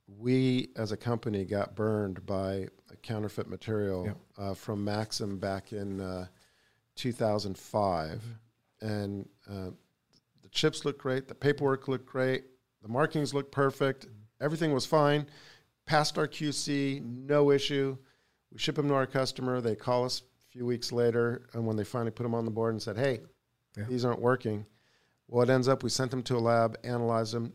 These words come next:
Speaker 1: There wasn't even the guts. It was just
Speaker 2: Yeah.
Speaker 1: basically the encapsulation, right? No,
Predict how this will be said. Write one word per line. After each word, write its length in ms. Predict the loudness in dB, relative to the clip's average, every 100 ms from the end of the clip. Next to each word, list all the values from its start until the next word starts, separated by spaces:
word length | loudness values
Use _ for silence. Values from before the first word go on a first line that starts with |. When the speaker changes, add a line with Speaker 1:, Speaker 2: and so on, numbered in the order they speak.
| -14
Speaker 1:
There 80 | -8
wasn't 300 | -4 -2 -2
even 180 | -2
the 60 | -4
guts. 340 | -4 -4 -2
It 80 | -6
was 100 | -8
just 160 | -6 -6
Speaker 2:
Yeah. 80 | -2
Speaker 1:
basically 420 | -2 -2 -2 0
the 200 | 0 -2
encapsulation, 800 | 0 0 0 2 2 2 -2 -4
right? 280 | -2 -2 0
No, 160 | 0